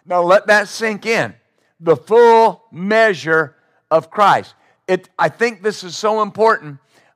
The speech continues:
Uh, uh, you, and, and there are people that could say, "Well, it's just,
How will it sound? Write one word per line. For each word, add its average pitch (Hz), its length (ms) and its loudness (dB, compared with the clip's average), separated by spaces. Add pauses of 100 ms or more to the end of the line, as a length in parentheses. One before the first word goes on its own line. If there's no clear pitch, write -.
Uh, 165 280 2
uh, 160 340 2 (220)
you, 170 240 -12 (200)
and, 170 280 -4
and 156 240 -4 (140)
there 180 160 0
are 170 60 0
people 202 300 -10
that 180 180 0
could 180 120 -12
say, 185 180 -2
"Well, 180 200 -2
it's 160 160 -12
just, - 420 -8